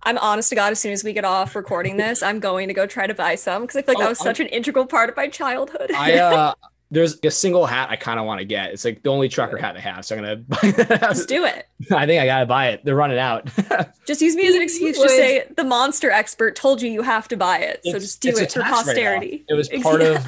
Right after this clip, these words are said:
Speaker 2: the job. <laughs>
Speaker 1: Yes. So that
Speaker 3: Stevie
Speaker 1: would be
Speaker 3: would know that <laughs> about Champ merch right now.
Speaker 1: <laughs>
Speaker 2: Well, I was looking at it the other day. My favorite, they're not even minor league. They're, like, not even relegated, but my favorite minor league baseball team is the Savannah Bananas.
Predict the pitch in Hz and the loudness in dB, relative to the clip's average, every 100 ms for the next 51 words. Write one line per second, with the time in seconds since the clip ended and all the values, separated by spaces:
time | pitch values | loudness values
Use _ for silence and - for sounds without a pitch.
0 | 127 135 160 123 98 113 208 - 415 - | -8 0 2 2 0 0 0 2 0 2
1 | 349 - - - - _ - - - - | 0 2 0 0 -6 _ -18 -18 -18 -20
2 | - - _ _ - - 247 269 330 359 | -20 -20 _ _ -6 2 4 4 0 -2
3 | 240 226 220 - _ 208 208 202 190 196 | -4 -6 -6 -12 _ -8 -4 -2 0 0
4 | 175 135 101 - - _ 294 294 - - | -2 -4 -4 -6 -10 _ -2 -2 -4 -2
5 | 247 226 208 - - 233 214 - 196 185 | 0 2 0 -2 -8 -6 -6 -8 -6 -4
6 | 175 - - 196 - 87 131 247 - - | -6 -8 -8 -8 -8 -6 -2 -2 -2 -8
7 | 277 220 240 208 254 208 202 240 262 185 | -4 0 0 4 4 4 4 4 2 2
8 | 143 143 151 143 139 196 147 - _ _ | 0 0 0 2 2 2 0 -2 _ _
9 | 160 175 - 170 170 190 185 - 165 190 | -2 -2 0 0 2 2 0 -2 0 2
10 | 196 151 120 123 117 104 104 101 101 113 | 2 0 -2 -2 -2 -2 -4 -4 -4 -2
11 | 120 120 117 123 113 104 98 90 87 92 | 0 -2 -2 -2 -2 -4 -6 -8 -14 -10
12 | 113 135 135 139 147 139 131 131 127 120 | -4 -4 0 0 2 0 0 -2 -2 -2
13 | 120 - 123 107 104 98 110 127 117 117 | -4 -4 -6 -6 -8 -8 -6 -4 -2 -2
14 | 113 101 104 101 87 113 - | -2 -4 -6 -8 -10 -12 -12